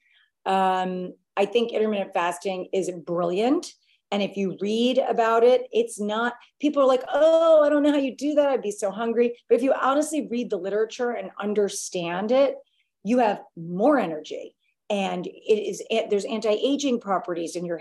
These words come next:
hair gets good, and your skin, and you get so much energy, and it's really, really fantastic. And so I, my mainstay diet is lean protein and vegetables.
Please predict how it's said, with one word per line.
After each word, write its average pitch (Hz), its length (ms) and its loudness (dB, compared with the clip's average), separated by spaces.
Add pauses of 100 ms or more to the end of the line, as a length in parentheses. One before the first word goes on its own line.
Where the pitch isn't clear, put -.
(140)
hair 311 260 2
gets - 320 -4
good, 175 260 -2
and 156 100 -2
your 143 100 -8
skin, 320 680 0
and 185 180 -4 (300)
you 208 80 -6
get 226 200 0
so 277 220 -4
much 277 180 -2 (140)
energy, 254 500 0
and 165 160 -4 (320)
it's 254 320 -6
really, 254 540 0
really 226 260 0
fantastic. 208 800 -6
And 185 180 -4
so 202 460 2 (420)
I, 302 340 0
my 302 380 0
mainstay 226 680 0
diet 208 500 0
is 185 180 -2
lean 202 440 -2
protein 202 420 -4
and 208 140 -4
vegetables. 170 720 -4